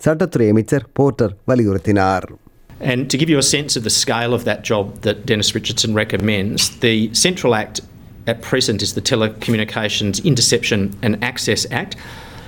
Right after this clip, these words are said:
Speaker 2: That was developed in nineteen seventy-nine. Um, given that the scale and pace of technological change in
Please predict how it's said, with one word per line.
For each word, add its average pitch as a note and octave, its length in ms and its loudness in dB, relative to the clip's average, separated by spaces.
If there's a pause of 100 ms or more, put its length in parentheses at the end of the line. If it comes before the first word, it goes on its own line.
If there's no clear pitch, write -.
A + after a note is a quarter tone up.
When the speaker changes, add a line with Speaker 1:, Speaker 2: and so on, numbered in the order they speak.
(120)
Speaker 2:
That E3+ 180 2
was D#3 180 2
developed C#3 540 0
in A#2 220 2
nineteen A#2+ 520 2
seventy-nine. A2+ 760 2 (680)
Um, A2+ 160 -2 (240)
given D3+ 320 4
that A#2+ 180 2
the B2+ 80 0
scale A#2+ 600 2
and G#2 180 0
pace A#2 320 0
of G#2+ 100 -4
technological A#2 640 -2 (140)
change A2 380 0
in A2 200 2